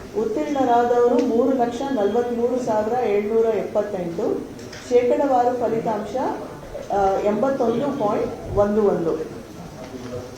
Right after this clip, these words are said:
ನಗರ ಮತ್ತು ಗ್ರಾಮೀಣ ಒಟ್ಟಾರೆ, ಆ, ಫಲಿತಾಂಶವನ್ನ,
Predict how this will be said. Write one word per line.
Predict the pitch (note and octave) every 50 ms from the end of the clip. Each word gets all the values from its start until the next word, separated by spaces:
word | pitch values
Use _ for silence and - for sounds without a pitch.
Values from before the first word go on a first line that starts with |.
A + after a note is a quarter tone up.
| F3 G3
ನಗರ | G#3 G#3+ A3 A#3+ B3+ C4+ D4 D#4+
ಮತ್ತು | - D#4+ C4+ - - D4+ D4 C#4
ಗ್ರಾಮೀಣ | - A3 G#3+ G#3+ A3+ B3 C4+ C4+ C4 C4 B3+ C4 C4+ C#4 C4+ C4 - - G#3
ಒಟ್ಟಾರೆ, | G#3 G#3+ G#3+ G#3+ A#3+ A#3+ A#3+ A#3+ - B3 B3 A#3+ A3 - - - -
ಆ, | - G3 G3 G3 F#3+ F#3+
ಫಲಿತಾಂಶವನ್ನ, | F#3+ F#3+ - G#3+ G3+ A3+ A#3+ - B3 A3+ A3+ A3+ - C4+ A3 G#3+ G#3+ G#3